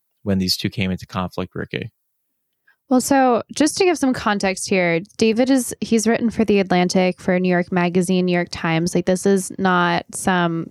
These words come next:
Speaker 2: conservative guy with a bone to pick here. Um, but he did this long form,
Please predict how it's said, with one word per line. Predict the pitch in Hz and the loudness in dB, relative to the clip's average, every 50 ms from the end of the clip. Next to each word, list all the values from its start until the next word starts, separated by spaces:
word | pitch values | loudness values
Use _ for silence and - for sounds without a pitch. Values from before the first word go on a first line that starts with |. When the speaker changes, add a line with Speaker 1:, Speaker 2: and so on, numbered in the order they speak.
| _ - | _ -8
Speaker 2:
conservative | - 214 202 - - 185 175 175 180 175 175 165 - | -4 -2 -2 0 2 2 2 2 0 0 -2 -2 -2
guy | - 156 156 160 160 | -2 -2 0 0 0
with | 165 165 | 0 0
a | 180 165 | 0 -2
bone | - 165 160 160 170 170 | 0 0 0 0 -2 -4
to | - 180 | -6 -6
pick | - - 190 180 - - | -4 -4 -4 -4 -6 -8
here. | - - 196 196 196 190 190 196 202 - - - - - - - - _ _ - | -6 -4 -2 0 0 0 0 -2 -4 -6 -12 -20 -20 -20 -20 -20 -20 _ _ -2
Um, | 202 196 190 180 180 170 196 - _ | 0 0 0 0 -2 -4 -8 -6 _
but | - 220 202 - | -2 -2 -2 -2
he | - - - 277 277 294 302 302 294 269 - - 214 - | -6 -4 -2 2 2 4 4 4 2 2 0 -2 -4 -4
did | - 226 220 190 - | -2 0 0 0 0
this | 208 202 202 190 - - - - | 0 0 0 0 -4 -8 -8 -4
long | 196 208 208 220 226 226 | 0 0 0 0 0 -4
form, | - - 220 208 196 190 185 185 180 180 175 - - | -4 -2 0 0 2 2 0 0 0 -2 -6 -8 -10